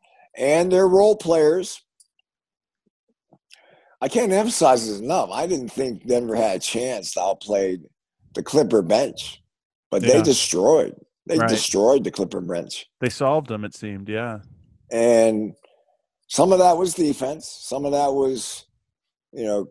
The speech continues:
Speaker 1: you had Craig or you had Harris on Paul George. I mean, on Lou Williams a lot. But Monte Morris is solid. You know, he's not spectacular, but he gave him solid to good minutes.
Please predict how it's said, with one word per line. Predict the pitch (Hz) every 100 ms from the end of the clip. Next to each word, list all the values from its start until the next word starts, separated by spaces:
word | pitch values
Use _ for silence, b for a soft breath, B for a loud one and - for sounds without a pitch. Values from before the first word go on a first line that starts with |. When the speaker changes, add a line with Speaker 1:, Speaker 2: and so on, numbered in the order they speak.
| -
Speaker 1:
you | 92 113
had | 104 87
Craig | - 131 135 131 127
or | 110
you | 107 107
had | 98
Harris | 107 127 131 135 113 101
on | - 101 107 104
Paul | 120 123 113
George. | 101 120 123 123 120 98 - 73
I | 104
mean, | 110
on | 113 110
Lou | 113 123
Williams | 120 120 120 117 104
a | 110
lot. | 104 110 123 - _ _ _ _ _ _ _ _ _ _ _
But | - 139
Monte | 151 175 190 185
Morris | 170 139 135 139 175 202 - - _ _
is | 113
solid. | - 135 131 151 190 247 _ _ _ _ _ _ _ _ _
You | - 123
know, | 127
he's | 113
not | 127 139
spectacular, | - 135 110 123 110 107 151 170
but | 165 110 - -
he | 117
gave | 131 139 131
him | 127
solid | - 117 127 143 147
to | 117 107
good | 127 123
minutes. | 113 120 170 - -